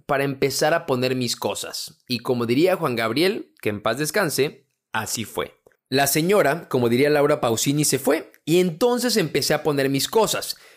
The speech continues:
Mientras las estaba poniendo, al mismo tiempo las estaba guardando. Es decir, ponía un par de cosas e iba y las guardaba. Ponía otro tanto, iba y las guardaba. Ponía lo último,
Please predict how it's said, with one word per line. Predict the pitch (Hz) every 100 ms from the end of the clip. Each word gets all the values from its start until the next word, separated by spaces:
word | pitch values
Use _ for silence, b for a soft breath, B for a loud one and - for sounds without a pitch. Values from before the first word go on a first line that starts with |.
| B
Mientras | 120 127 131
las | 131 123
estaba | 120 175 180
poniendo, | 190 202 202 160 160 -
al | 131 135
mismo | 151 170 165
tiempo | 175 165 180
las | 165 131
estaba | 123 139 139
guardando. | 127 139 156 170 120 -
Es | 120 127
decir, | 139 165 160
ponía | 143 143 165
un | 160
par | 170
de | 175 175
cosas | 208 262 285 - -
e | 117
iba | 139 151
y | 156
las | 131
guardaba. | 110 107 104 92 90 _
Ponía | - 123 147
otro | 170 170 151
tanto, | 180 208 220 320 -
iba | - 139 151
y | 147
las | 127
guardaba. | 113 107 104 95 - -
Ponía | 127 156 170
lo | 160
último, | 196 226 247 233 -